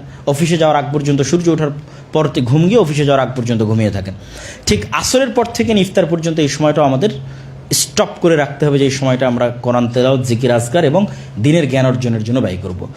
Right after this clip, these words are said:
আর এই জিকির আজকারগুলো দরকার আছে কেন নয়, এগুলো আমাদের চারি সাইডে জাদু, বদনজর, শয়তানি আক্রমণ, এগুলো সব কিছু থেকে আমাদের একটা শিল্ড, বর্ম হিসেবে আমাদের মধ্যে কাজ করে।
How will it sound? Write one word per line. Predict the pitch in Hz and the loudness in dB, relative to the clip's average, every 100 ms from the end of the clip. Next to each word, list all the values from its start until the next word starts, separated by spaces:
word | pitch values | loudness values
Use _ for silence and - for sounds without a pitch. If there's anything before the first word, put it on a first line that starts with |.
| - - | -18 -8
আর | 120 135 | -2 2
এই | |
জিকির | 123 139 185 | 2 2 2
আজকারগুলো | 170 143 170 165 160 | 0 0 0 2 2
দরকার | 143 143 170 | 2 2 0
আছে | 170 185 | 0 0
কেন | 175 165 | 0 2
নয়, | 208 175 | 2 2
এগুলো | 127 | 2
আমাদের | 120 117 131 135 | 2 2 0 0
চারি | 135 135 | 0 0
সাইডে | 131 147 147 156 | 2 0 2 0
জাদু, | 117 117 113 123 143 135 113 | 2 2 2 4 4 4 2
বদনজর, | 120 117 123 120 143 151 - - - | 0 2 0 2 2 2 -2 -12 -10
শয়তানি | - 147 143 139 143 147 135 - - | -6 -2 -2 0 2 2 0 -2 -6
আক্রমণ, | 123 - 147 151 165 | -6 -2 2 2 2
এগুলো | 156 143 | 2 0
সব | 139 226 220 | 0 -2 -2
কিছু | 208 190 | -4 0
থেকে | 185 185 | 0 2
আমাদের | 156 147 185 226 - - - - - | 2 2 2 0 -4 -16 -20 -16 -6
একটা | 135 - 135 | -4 0 0
শিল্ড, | - 220 233 151 107 | 2 2 2 0 0
বর্ম | 135 196 214 | 2 2 4
হিসেবে | 185 175 - 214 | 4 4 2 2
আমাদের | 147 123 120 | 2 0 -2
মধ্যে | 110 117 | -2 -2
কাজ | 110 92 | -4 -6
করে। | - | -10